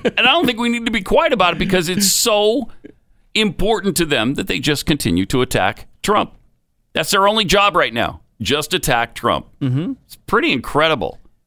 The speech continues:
Speaker 2: Yeah, I just don't wanna give him any ideas, you know? And, and don't you remember, though, uh, Chuck Schumer was really upset. Uh, not upset, but he was concerned. He's like, "Well, don't forget about, uh,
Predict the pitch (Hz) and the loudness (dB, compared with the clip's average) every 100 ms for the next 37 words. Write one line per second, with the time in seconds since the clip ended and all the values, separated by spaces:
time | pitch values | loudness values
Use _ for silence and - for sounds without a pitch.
0 | - 147 139 156 190 180 156 143 139 131 | -6 -4 -4 -4 -4 -2 -2 0 -2 -4
1 | 120 110 151 139 101 - _ _ 131 117 | -6 -10 -10 -10 -14 -20 _ _ -8 -6
2 | 131 - - 165 175 185 180 190 214 240 | -8 -10 -6 -2 0 0 0 0 2 2
3 | 165 180 240 240 262 175 156 - 180 - | 2 2 2 0 0 0 0 0 -4 -4
4 | 226 254 156 143 160 147 135 - 233 180 | -4 -2 -4 -2 -2 -2 -4 -4 -2 -2
5 | - 151 151 226 165 - 135 127 139 147 | -4 -6 -4 -6 -6 -4 -6 -2 -2 -2
6 | 135 139 - 233 202 156 170 202 240 262 | -4 -6 -2 -2 0 -2 -2 -2 -2 0
7 | 269 262 254 214 262 269 233 226 277 269 | 0 0 0 0 -2 -2 -4 0 0 0
8 | 247 269 269 - 220 202 | 0 -2 -2 0 2 2